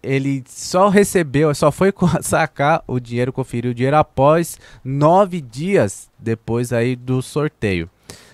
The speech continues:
É, o sortudo aí, cuja identidade não foi revelada, resgatou o prêmio nessa segunda-feira aí, diz a Caixa. O novo milionário fez a aposta em lotérica de shopping center, na zona sul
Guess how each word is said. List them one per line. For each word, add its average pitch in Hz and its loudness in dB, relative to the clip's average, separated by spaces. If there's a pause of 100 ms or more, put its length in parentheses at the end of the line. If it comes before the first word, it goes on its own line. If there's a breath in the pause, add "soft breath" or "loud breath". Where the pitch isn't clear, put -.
(120)
É, 101 0
o 101 0
sortudo 123 -2
aí, 120 0
cuja 113 -2
identidade 101 -4
não 113 -4
foi 117 -2
revelada, 123 0
resgatou 147 0
o 147 -4
prêmio 147 -4 (360 soft breath)
nessa 123 -2
segunda-feira 127 -4
aí, 101 -2
diz 98 -6
a 120 0
Caixa. 87 -8
O - -8
novo 120 -4
milionário 120 -2
fez 131 -4
a 139 0
aposta 131 -4
em 127 -4
lotérica 131 -4
de 123 -12
shopping - -6
center, 123 -8
na 98 -4
zona 107 -6
sul 117 -4